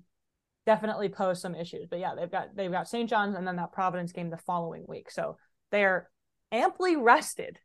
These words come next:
Rest definitely isn't an issue. It's going to be a tough environment, as always. And I think this, this is an important game for Villanova to build on.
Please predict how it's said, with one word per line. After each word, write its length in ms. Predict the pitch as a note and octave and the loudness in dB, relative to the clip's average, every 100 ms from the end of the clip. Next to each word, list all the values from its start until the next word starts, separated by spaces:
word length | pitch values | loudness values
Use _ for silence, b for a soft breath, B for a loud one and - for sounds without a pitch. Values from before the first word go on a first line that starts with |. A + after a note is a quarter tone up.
| _ | _
Rest 520 | F3+ E3+ B3 D4 - | -4 2 4 2 2
definitely 480 | A#3 A#3 C4 G#3+ G#3 | 4 4 2 -2 -2
isn't 220 | G3+ G3 | -4 -4
an 100 | F3+ | -4
issue. 340 | F3 F3 F3+ E3 | -6 -6 -8 -8
It's 180 | F3+ | -8
going 200 | - F#3 | -8 -8
to 60 | F3 | -8
be 100 | F3 | -8
a 40 | |
tough 260 | E3+ - G#3 | -6 -4 -2
environment, 520 | B3 A#3 G3+ G3 F#3+ | 2 2 2 0 -6
as 200 | F#3 F#3+ | -4 0
always. 640 | A#3 G3 E3 D#3+ E3+ F3 - _ _ _ _ - | 4 4 2 0 -4 -8 -16 _ _ _ _ -4
And 120 | G3+ | 0
I 60 | F#3 | 0
think 140 | G3+ | 0
this, 160 | F#3+ - - | -4 -6 -6
this 180 | G3 F#3+ | -6 -4
is 100 | F3 | -6
an 60 | |
important 520 | F3+ F3 F#3 E3+ E3 E3 | -8 -6 -6 -4 -8 -8
game 260 | E3+ E3 | -8 -8
for 160 | - E3 | -8 -6
Villanova 420 | E3 E3 E3 - | -6 -6 -6 -8
to 80 | - | -10
build 260 | - - - | -12 -12 -12
on. 180 | - | -16